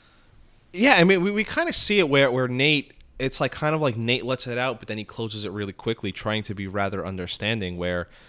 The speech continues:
Nate comes home and Lisa's just packing. And Nate's like, "Well, were you gonna, were we gonna discuss this?" Like,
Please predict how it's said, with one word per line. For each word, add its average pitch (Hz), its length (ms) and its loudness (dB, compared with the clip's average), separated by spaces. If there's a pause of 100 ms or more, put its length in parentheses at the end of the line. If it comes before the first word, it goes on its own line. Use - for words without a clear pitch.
(500)
Nate 107 260 -2
comes 110 240 -6
home 151 200 4
and 113 100 0
Lisa's 107 280 -2
just - 160 -4
packing. 120 440 -2 (540)
And 90 540 -6 (160)
Nate's 104 280 -6
like, 98 200 -6
"Well, 90 420 0 (240)
were 101 160 -8
you 92 180 -6
gonna, 90 320 -6 (180)
were 95 180 -8
we 107 100 -4
gonna 104 180 -4
discuss 90 580 -6
this?" 262 300 -6
Like, 101 240 -2